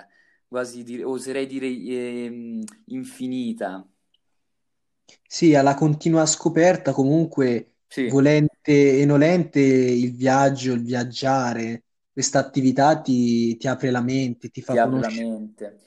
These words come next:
Speaker 2: nuove
Speaker 1: E co-,
Speaker 2: persone,
Speaker 1: come hai
Speaker 2: nuove
Speaker 1: detto... Come hai detto
Speaker 2: culture.
Speaker 1: prima, Tom, eh, viaggiare da solo ti fa conoscere meglio, se, se stesso. Riesci, io almeno,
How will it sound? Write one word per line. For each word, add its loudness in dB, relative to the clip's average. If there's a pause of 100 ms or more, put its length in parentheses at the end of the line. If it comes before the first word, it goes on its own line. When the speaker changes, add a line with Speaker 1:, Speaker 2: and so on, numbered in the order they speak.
Speaker 2:
nuove 0
Speaker 1:
E 2
co-, -8 (100)
Speaker 2:
persone, -6
Speaker 1:
come 0
hai 0
Speaker 2:
nuove 2
Speaker 1:
detto... -12 (260)
Come 2
hai 8
detto 4
Speaker 2:
culture. -8
Speaker 1:
prima, -8
Tom, -6
eh, -6
viaggiare -8
da -6
solo -6
ti -20
fa -10
conoscere -10
meglio, -8 (120)
se, -20 (240)
se -10
stesso. -10 (360)
Riesci, -8
io -6
almeno, -6